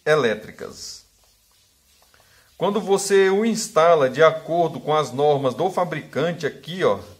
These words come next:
por exemplo, esse aqui, ó, cento e vinte e sete volts, dez amperes, né? Então, se você instalar numa tomada de cento e vinte e sete volts e pôr a sua geladeira aqui,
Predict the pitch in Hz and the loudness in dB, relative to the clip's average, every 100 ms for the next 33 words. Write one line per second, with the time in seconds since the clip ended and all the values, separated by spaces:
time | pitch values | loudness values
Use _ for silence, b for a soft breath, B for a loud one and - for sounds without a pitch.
0 | b b b b - 147 156 139 147 147 | b b b b -4 -2 0 -2 -2 -4
1 | 143 160 143 135 123 110 131 180 185 170 | -4 -4 -6 -2 0 0 -2 -6 -6 -8
2 | 165 - 160 156 180 127 156 185 220 220 | -10 2 2 2 -6 -6 0 4 2 0
3 | - 151 175 196 196 139 131 110 98 101 | 0 0 2 -2 -4 0 2 0 -4 -10
4 | 156 - - _ _ b b b b - | -10 -12 -20 _ _ b b b b -8
5 | 123 170 180 175 175 202 220 - 208 180 | -4 -4 -4 -4 -2 -2 -2 0 2 4
6 | 160 151 160 165 170 151 143 127 107 95 | 4 2 -2 -2 -2 0 2 2 0 -6
7 | - _ _ _ _ 147 120 - 190 196 | -12 _ _ _ _ -20 -14 -8 -8 -6
8 | 180 - 185 180 190 139 143 110 - - | -10 -6 -6 -6 -8 -6 -6 -6 -12 -20
9 | b b b b b 143 147 160 156 139 | b b b b b -14 -4 2 4 2
10 | - 226 208 175 143 120 113 127 113 110 | 0 0 2 2 2 2 0 -4 -4 -8
11 | 151 220 185 - | -8 -6 -8 -12